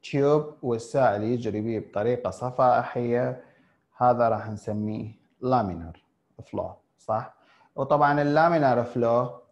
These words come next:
راح يزيد الاحتكاك بينه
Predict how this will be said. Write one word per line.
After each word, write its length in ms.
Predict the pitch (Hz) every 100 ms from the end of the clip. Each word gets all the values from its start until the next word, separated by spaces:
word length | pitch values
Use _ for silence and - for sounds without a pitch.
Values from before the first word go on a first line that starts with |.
| _ _ _ _
راح 460 | 123 127 127 - -
يزيد 500 | 120 120 151 139 113
الاحتكاك 840 | 110 110 - 117 - 120 120 120 - _ _ _ -
بينه 680 | 113 120 123 120 117 113